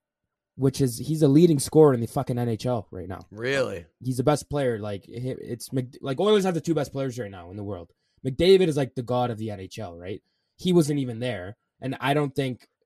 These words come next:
Speaker 1: he would cheat. You know what I mean? Like, he's such, like, a freaking, like, mental case on how good he is.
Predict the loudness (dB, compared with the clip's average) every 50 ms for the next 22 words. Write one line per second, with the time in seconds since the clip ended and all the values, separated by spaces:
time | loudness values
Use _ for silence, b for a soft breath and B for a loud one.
0 | _ _ -16 -8 -4 -2 -2 0 0 0 -2 -2 -4 -6 -6 -4 -4 -4 -6 -6
1 | -4 -2 -2 -2 -2 -2 -2 -4 -4 -6 -6 -8 -10 -6 -4 -4 -2 -2 2 2
2 | 2 2 2 2 0 2 2 2 0 -2 -4 -2 0 0 0 2 0 -2 0 -2
3 | -2 -4 -4 -6 -6 -6 -6 -8 -10 -8 -8 -8 -8 -8 -8 -8 -8 -6 -6 -6
4 | -6 -8 -8 -8 -4 -2 0 0 0 0 0 -4 -8 -14